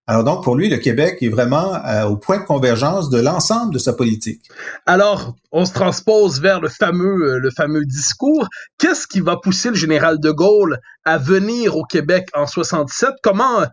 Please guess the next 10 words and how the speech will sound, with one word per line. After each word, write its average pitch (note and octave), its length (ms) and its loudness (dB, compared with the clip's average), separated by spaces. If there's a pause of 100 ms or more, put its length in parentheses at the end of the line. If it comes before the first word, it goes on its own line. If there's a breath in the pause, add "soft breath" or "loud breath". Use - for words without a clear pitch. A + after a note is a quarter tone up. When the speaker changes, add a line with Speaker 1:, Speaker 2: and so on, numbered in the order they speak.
Speaker 2:
qu'est-ce A3 200 -2
qui, F#3+ 260 0
le, D#3+ 320 0
quel A3 220 2
est - 20 4
le G3+ 100 -4
point G#3 200 2
de F#3 100 0
départ, G3+ 640 -2
finalement, F3+ 380 0